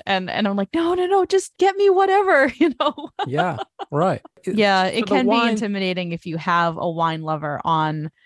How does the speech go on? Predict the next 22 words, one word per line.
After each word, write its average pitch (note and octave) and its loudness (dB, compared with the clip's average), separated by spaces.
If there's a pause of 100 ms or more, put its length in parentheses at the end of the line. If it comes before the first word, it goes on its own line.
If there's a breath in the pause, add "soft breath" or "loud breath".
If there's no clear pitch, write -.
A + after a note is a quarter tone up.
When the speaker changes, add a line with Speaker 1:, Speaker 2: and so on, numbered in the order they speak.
(160)
Speaker 1:
your D#3+ 2
gift B3+ -2
list G3 0
and G3 -2
you F#3 -4
wanna A#3+ 2
get G3 -2
them F#3 -4
a E3+ -4
bottle, E3 -2
but E3+ -2
then F3 0
you're, E3 0
like, D#3+ -2 (240)
really G3 4
nervous F3 0
about D#3 -4 (280)
getting E3 0
just D#3 -2
the E3+ -6
right D3+ -6
wine. C#3+ -6